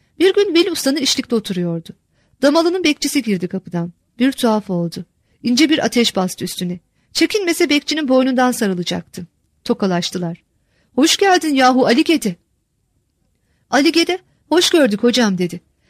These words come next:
"Bizim muhtarın, komşuların birçok selamları var. Ne oldu, ne kaldı merak ediyorlar. Bir haber alamayınca beni yolladılar. Sabah namazından önce çıktım köyden." Yüzü yanmış, kurumuş, sakalları uzamış.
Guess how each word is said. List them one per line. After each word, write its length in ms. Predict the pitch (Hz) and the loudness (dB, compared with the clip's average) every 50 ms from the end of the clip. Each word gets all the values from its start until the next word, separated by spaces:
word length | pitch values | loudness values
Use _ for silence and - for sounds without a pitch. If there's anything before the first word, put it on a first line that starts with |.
| _ _ _ - | _ _ _ -2
"Bizim 260 | 269 247 302 330 277 | 0 0 2 2 2
muhtarın, 480 | 254 254 240 - - 254 240 233 226 233 | 0 0 0 0 2 2 2 2 0 0
komşuların 600 | - 302 311 330 320 - 311 320 302 294 285 294 | 0 0 0 0 0 0 0 2 0 0 2 2
birçok 320 | 359 349 - 330 311 - | 0 0 0 -2 -4 -2
selamları 520 | - 269 254 254 254 247 240 247 240 226 | 0 0 2 2 2 2 2 0 0 0
var. 240 | 196 185 185 - - _ _ _ _ | -2 -4 -4 -6 -10 _ _ _ _
Ne 120 | 226 247 311 | -2 2 2
oldu, 420 | 349 349 330 262 - 208 202 226 _ _ _ - | 4 4 2 0 -2 -4 -6 -6 _ _ _ -2
ne 160 | 233 294 330 | 0 0 0
kaldı 340 | - - 302 285 277 302 277 | 0 2 2 2 2 2 2
merak 380 | 254 240 247 240 233 233 - | 2 4 4 4 4 2 0
ediyorlar. 560 | 214 180 - 175 175 170 165 165 160 175 - _ _ _ _ _ - | -2 -2 -2 -2 -4 -4 -4 -6 -10 -12 -14 _ _ _ _ _ -4
Bir 100 | 254 240 | -4 -2
haber 280 | 240 254 233 247 247 240 | 0 2 2 2 2 2
alamayınca 540 | - 226 240 262 294 311 294 220 214 185 | 2 2 0 0 0 -2 -2 -2 -2 0
beni 180 | 214 208 208 214 | 0 2 2 2
yolladılar. 580 | 208 190 180 175 175 165 175 165 165 175 - _ _ _ _ _ _ | 2 0 0 -2 -4 -6 -6 -8 -10 -10 -12 _ _ _ _ _ _
Sabah 320 | - 311 330 349 370 349 | -2 0 2 2 2 2
namazından 460 | 339 339 330 349 302 339 311 349 320 | 0 0 -2 -2 -2 0 0 0 0
önce 200 | 320 277 208 214 | 0 0 0 0
çıktım 320 | 196 - 202 - - 185 175 | -2 -2 -4 -6 -6 -8 -8
köyden." 440 | - - 185 175 165 175 170 170 - _ _ _ _ _ _ _ _ _ _ _ _ _ - | -6 -4 -4 -4 -4 -6 -8 -10 -12 _ _ _ _ _ _ _ _ _ _ _ _ _ -4
Yüzü 220 | 262 277 - 330 | -4 -2 0 0
yanmış, 440 | 311 294 233 208 190 196 220 - - | 2 2 2 0 0 -2 -4 -6 -8
kurumuş, 520 | - - 196 190 180 175 175 - - - _ _ - | -8 -8 -8 -8 -8 -10 -10 -14 -16 -18 _ _ -8
sakalları 540 | - 240 233 - 226 220 214 208 208 208 | -6 -6 -4 -2 -2 0 0 0 -2 -2
uzamış. 480 | - 185 - 180 165 160 170 - - - | -4 -6 -6 -6 -6 -6 -8 -10 -14 -16